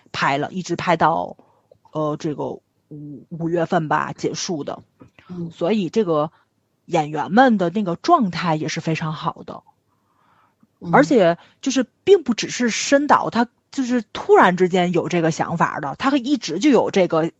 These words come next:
Speaker 1: 关怀演员的想法，因为就是他以前的剧里面的演员也都挺有名气的，就是，就，就比如说那个《监狱生活》啊，那帮人，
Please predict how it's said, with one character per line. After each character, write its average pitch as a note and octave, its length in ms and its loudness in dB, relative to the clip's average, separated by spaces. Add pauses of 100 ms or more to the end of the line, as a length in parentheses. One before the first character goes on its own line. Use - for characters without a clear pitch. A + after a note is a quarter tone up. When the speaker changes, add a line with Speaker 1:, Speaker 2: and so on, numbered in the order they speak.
(120)
Speaker 1:
关 G#3 240 4
怀 F#3+ 120 6
演 E3 220 0
员 A#2 100 -8
的 F3 120 0
想 - 200 -4
法， - 160 -6
因 A#3 160 2
为 B3 200 2 (200)
就 A3 120 0
是 G3 160 6
他 C#4 240 4
以 A#3 120 0
前 E3+ 200 0
的 F#3+ 100 4
剧 A3 300 -2
里 D#3 120 -2
面 D#3 120 0
的 F3+ 80 4
演 C#3+ 160 -2
员 D#3 380 -2
也 E3+ 100 2
都 G3+ 120 6
挺 G#3 200 -2
有 F3+ 100 4
名 D3 220 -8
气 F#3 240 0
的， D3 100 2
就 F3+ 100 0
是， E3+ 260 2
就， F#3 160 -6
就 F3+ 180 2
比 E3+ 80 -2
如 C3+ 100 -2
说 F#3+ 140 0
那 F#3+ 100 -2
个 D#3+ 380 2
《监 A3 200 4
狱 G3+ 60 2
生 G3+ 220 0
活》 E3+ 200 2
啊， F#3+ 220 8
那 F3+ 140 0
帮 E3+ 240 4
人， D#3+ 240 -2